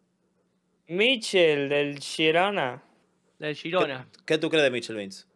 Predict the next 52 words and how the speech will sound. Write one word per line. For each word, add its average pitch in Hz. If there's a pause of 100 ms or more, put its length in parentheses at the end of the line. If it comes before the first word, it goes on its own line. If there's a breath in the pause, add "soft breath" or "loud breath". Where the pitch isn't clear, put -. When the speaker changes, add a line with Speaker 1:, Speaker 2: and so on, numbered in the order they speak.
(400)
Speaker 2:
No, 170
y 147
actualmente 180
yo 185
a, 139
lo 147
posicionaría, 147
lo 139 (280)
posiciono 147
como 127
bueno. 135 (180)
Para 131
mí, 131
el 131
mejor 143
de 156
los 135
buenos 127
debe 135
ser. - (840)
Speaker 3:
Sí, -
Speaker 1:
Sí, 170
Speaker 3:
igual. 139
Speaker 1:
yo 143
estoy 151
de 147
Speaker 3:
Yo, 135
Speaker 1:
acuerdo. 120
Speaker 3:
yo, 127
Speaker 2:
Por 143
lo 139
que 151
Speaker 3:
yo 160
Speaker 2:
ha -
hecho 185
Speaker 3:
creo 151
Speaker 2:
con 160
Speaker 3:
lo -
Speaker 2:
el, 151
Speaker 3:
mismo. -
Speaker 2:
por 143
ahora 185
lo 180
que 160
está 165
logrando 170
con 156
el 143
Girona 147
es 135
algo 123
impresionante. 123